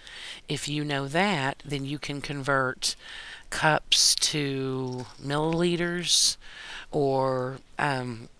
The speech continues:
kiloliters over to pints, anything you wanted to, because we could have a way of moving between the two systems.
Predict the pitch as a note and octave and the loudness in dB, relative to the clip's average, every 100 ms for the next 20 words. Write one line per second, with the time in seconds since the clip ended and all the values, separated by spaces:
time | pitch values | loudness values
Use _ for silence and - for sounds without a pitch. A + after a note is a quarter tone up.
0 | - - - - F3+ F3 E3 D#3+ D#3+ D#3 | -20 -12 -4 4 6 8 6 4 2 2
1 | D#3 D3+ C#3 C#3+ C#3 C3 C3 - D3 B2+ | 0 0 0 0 0 -2 -4 -4 -2 -2
2 | B2+ A#2+ A#2+ A#2 - - - - - E3+ | -4 -4 -6 -8 -14 -18 -12 -4 0 2
3 | F#3 G#3+ - - - - - - - - | 2 -2 -2 0 0 -4 -8 -8 -10 -2
4 | F3+ F#3 A3 - F#3+ F#3 F3 E3+ F#3+ G3 | 0 2 0 0 0 2 0 2 0 0
5 | D#3+ - D#3 B2+ C3 D3 D#3+ C#3 - D3+ | 0 0 0 -2 -4 -2 0 0 0 -2
6 | C#3 - - D#3 D#3 D3 D3 C#3 C#3 D3+ | -6 -4 -2 0 0 2 2 0 -2 -2
7 | E3 D3 C3+ C3+ - C#3+ C3+ - A#2+ - | -2 -2 -4 -4 -4 -4 -4 -2 0 0
8 | D3 - - - | 0 -4 -4 -4